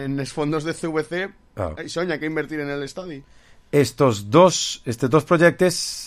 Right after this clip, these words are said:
Speaker 2: són importants perquè el Villarreal té en el cap reformar l'estadi, millorar-lo i fer que el camp puga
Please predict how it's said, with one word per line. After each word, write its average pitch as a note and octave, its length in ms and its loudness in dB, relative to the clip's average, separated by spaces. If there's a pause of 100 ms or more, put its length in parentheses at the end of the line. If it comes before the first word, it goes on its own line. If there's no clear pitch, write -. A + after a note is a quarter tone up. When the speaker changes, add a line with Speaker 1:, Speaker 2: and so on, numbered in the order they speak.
(440)
Speaker 2:
són C3+ 160 4
importants C3+ 680 0 (380)
perquè G#2+ 160 0
el G2+ 80 2
Villarreal G2+ 440 2 (220)
té A2 360 2
en F2+ 100 -8
el F2 140 -8
cap D3+ 260 2 (320)
reformar G2 500 0
l'estadi, D#3 540 2 (2250)
millorar-lo A#2+ 640 6 (2250)
i A2 100 -2
fer B2+ 220 2
que C3+ 80 0
el A2+ 100 2
camp C3 240 2
puga C3 380 6